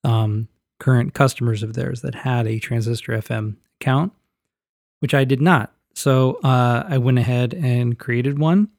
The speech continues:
and now I have A P I access. And so I figured, while I have this Transistor account, I may as well try to do something with it. So that brings us to, uh, where we are,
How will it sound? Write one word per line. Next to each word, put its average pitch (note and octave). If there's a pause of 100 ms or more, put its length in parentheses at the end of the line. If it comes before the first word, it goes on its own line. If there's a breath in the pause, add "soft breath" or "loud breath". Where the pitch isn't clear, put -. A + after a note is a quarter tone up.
and A#2+
now A#2
I A#2+
have A#2
A B2
P -
I B2
access. E3
And C3 (520 loud breath)
so -
I B2
figured, C#3+
while C3+
I C3
have C3+
this C3+
Transistor B2
account, A#2+ (460)
I B2
may B2
as A2+
well A#2+
try A#2+
to A2+
do A2+ (240)
something C3
with G2
it. - (640)
So C#3 (960)
that D3
brings C#3
us C3+
to, B2+
uh, B2+
where B2
we A#2+
are, A#2